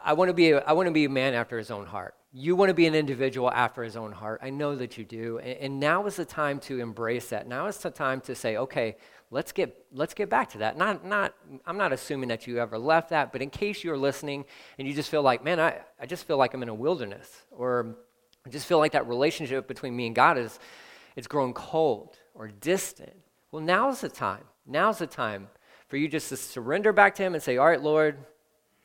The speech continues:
let's start fresh. Let's start fresh." This is a, a tremendous compliment for David. He's a man after God's own heart. He was willing, uh, i-, God said, "He will do everything that I want him to do."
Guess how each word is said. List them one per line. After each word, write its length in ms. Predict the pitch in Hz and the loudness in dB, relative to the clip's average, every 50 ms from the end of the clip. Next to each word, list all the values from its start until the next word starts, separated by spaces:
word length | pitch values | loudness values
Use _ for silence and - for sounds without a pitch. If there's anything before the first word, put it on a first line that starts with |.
| _ _ _ _ _ - | _ _ _ _ _ -10
let's 200 | 120 127 120 - | -8 -8 -8 -6
start 220 | - 135 120 104 | -2 0 0 0
fresh. 540 | - - 107 92 98 107 - - - - - - | -2 -6 -8 -8 -8 -10 -14 -18 -20 -20 -18 -10
Let's 180 | - 117 120 - | -8 -8 -8 -6
start 240 | - - 123 113 - | -2 -2 -2 -2 -2
fresh." 360 | - - 95 - - 113 - - - _ _ _ _ _ _ _ _ _ _ _ _ _ - - - _ _ _ _ _ _ _ _ _ _ _ _ _ _ _ _ - | -2 -4 -4 -4 -6 -14 -20 -20 -20 _ _ _ _ _ _ _ _ _ _ _ _ _ -20 -20 -20 _ _ _ _ _ _ _ _ _ _ _ _ _ _ _ _ 0
This 180 | 175 180 - | 0 0 2
is 80 | 202 185 | 4 6
a, 240 | 196 185 156 160 165 | 8 10 10 10 8
a 40 | 160 | 6
tremendous 400 | - - 180 202 208 208 - - | 4 2 2 4 4 4 4 6
compliment 520 | - 208 196 190 185 190 170 170 165 - | 6 8 8 8 6 4 2 2 0 0
for 80 | 165 147 | 0 2
David. 340 | - 165 165 165 139 135 | 6 8 8 8 8 4
He's 200 | 123 135 143 131 | 0 0 -2 -2
a 40 | 139 | 0
man 220 | 143 156 165 180 180 | 2 4 4 4 4
after 200 | 175 165 - 151 | 4 2 2 4
God's 240 | 135 156 147 143 | 8 8 8 8
own 120 | 143 139 127 | 6 0 0
heart. 420 | 127 139 135 139 135 131 - - - - | 4 6 6 6 6 4 2 -4 -14 -8
He 100 | - 156 | -4 -2
was 180 | 143 139 117 131 | -2 -2 0 2
willing, 420 | 160 170 180 170 165 160 139 - | 2 4 4 2 2 -2 -4 -2
uh, 380 | 147 139 139 135 131 131 131 127 - | 2 4 6 6 6 4 2 -2 -6
i-, 240 | - 147 147 147 147 - 143 | -6 -8 -8 -8 -10 -8 0
God 220 | 120 147 147 147 - | 6 6 6 8 8
said, 160 | 185 151 127 | 4 2 4
"He 100 | 147 165 | 2 0
will 120 | 160 165 | 0 0
do 140 | - 175 170 | 2 6 6
everything 360 | 160 165 175 202 202 214 208 | 6 6 6 4 2 2 4
that 120 | 202 190 170 | 4 8 8
I 140 | 165 160 | 8 8
want 220 | 151 147 165 180 190 | 6 4 0 0 0
him 100 | 185 170 | 0 0
to 80 | 160 | 0
do." 300 | 139 143 175 196 143 107 | 0 0 -2 -2 -4 -6